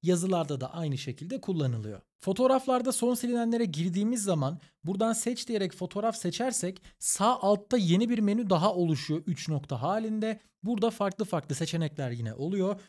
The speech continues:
Şu anda benim cihazımda gözükmedi, niye bilmiyorum. Home uygulamasına girdiğimiz zaman yeni bir splash screen ekranı karşılıyor bizi. Yani uygulama ile ilgili bilgiler veriyor. Akıllı ışıklarda değişiklikler var, garaj kapılarında değişiklikler var. Bunlar da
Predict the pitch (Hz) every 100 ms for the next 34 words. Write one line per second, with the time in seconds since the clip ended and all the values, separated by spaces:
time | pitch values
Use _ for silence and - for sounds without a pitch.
0 | _ - 220 175 185 185 180 165 139 143
1 | 143 160 180 135 180 160 170 139 117 104
2 | 107 185 - _ 226 262 247 247 240 247
3 | 240 247 196 214 233 240 214 220 233 214
4 | 226 214 214 - - 214 208 196 208 202
5 | 190 190 190 175 139 - 139 135 127 170
6 | 175 147 151 151 151 151 147 143 131 127
7 | 117 123 123 135 170 180 175 175 175 _
8 | _ 202 202 240 226 - 196 190 165 147
9 | 127 131 - - 170 190 185 190 170 143
10 | 196 214 214 220 214 190 185 160 143 139
11 | 131 127 - 113 107 143 208 _ _ -
12 | 165 135 120 147 180